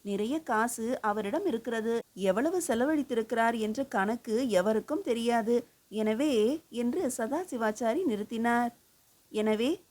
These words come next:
இன்னொரு மனிதர் வேண்டும், ஒரு சரியான கணக்கர் வேண்டும் அல்லவா? பெருந்தச்சர் நெடுமூச்செறிந்தார். வெகு நிச்சயம் வேண்டும். கல் தச்சர்களை விட,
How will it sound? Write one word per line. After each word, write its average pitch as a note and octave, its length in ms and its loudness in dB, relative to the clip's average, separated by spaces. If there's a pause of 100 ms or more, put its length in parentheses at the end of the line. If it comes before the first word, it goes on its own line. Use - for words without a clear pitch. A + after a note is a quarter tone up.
(120)
இன்னொரு A3+ 380 0
மனிதர் B3 360 2
வேண்டும், A3+ 560 2
ஒரு A3 160 -2
சரியான G#3 520 0
கணக்கர் B3 440 -2
வேண்டும் A3 400 0
அல்லவா? A3 480 4 (600)
பெருந்தச்சர் A3 720 -2
நெடுமூச்செறிந்தார். A#3 1000 2 (560)
வெகு G3+ 300 -4
நிச்சயம் B3 480 -2
வேண்டும். A#3 440 0 (280)
கல் G#3 260 2
தச்சர்களை A3+ 680 -4
விட, G3+ 420 2